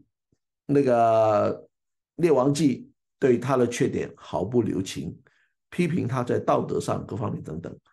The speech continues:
啊。因为列王记是用先知，先知就是喜欢批评，但是呢，他是按照真理来批评的。不过呢，历代志写书的目的不一样，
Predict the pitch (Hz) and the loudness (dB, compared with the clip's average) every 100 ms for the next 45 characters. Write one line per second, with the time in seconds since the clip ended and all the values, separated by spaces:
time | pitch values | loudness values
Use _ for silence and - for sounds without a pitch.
0 | _ _ - 50 - _ - _ _ _ | _ _ -14 -14 -16 _ -20 _ _ _
1 | 123 131 117 101 151 131 101 110 - 117 | 0 2 2 2 4 4 2 -2 -2 -4
2 | - - 110 101 87 - - 139 135 143 | -6 -8 -4 -4 -4 -4 0 2 2 -2
3 | 127 123 - _ _ _ _ - - 120 | -2 -2 -6 _ _ _ _ -8 0 2
4 | 117 - 107 - - 90 - - _ _ | 0 -4 -6 -4 -6 -8 -10 -12 _ _
5 | - - 76 98 113 127 92 92 - - | -12 -10 -6 -4 -2 -4 -4 -6 -8 -16
6 | _ _ _ _ _ _ 113 113 107 98 | _ _ _ _ _ _ -4 -2 -2 -2
7 | 113 110 - 120 110 - 185 175 127 - | -2 -4 -2 0 0 0 0 0 0 -2
8 | - 107 - - - - _ _ _ _ | -4 -6 -6 -8 -12 -14 _ _ _ _
9 | _ _ _ _ - 240 180 147 - - | _ _ _ _ 0 4 4 2 -2 -16
10 | - 202 175 160 139 165 123 - 101 92 | -4 0 4 4 2 2 0 0 -2 0
11 | 170 151 139 170 147 143 - - 113 110 | 0 0 2 2 2 0 -2 -2 0 2
12 | 120 147 - - | 2 2 -2 -10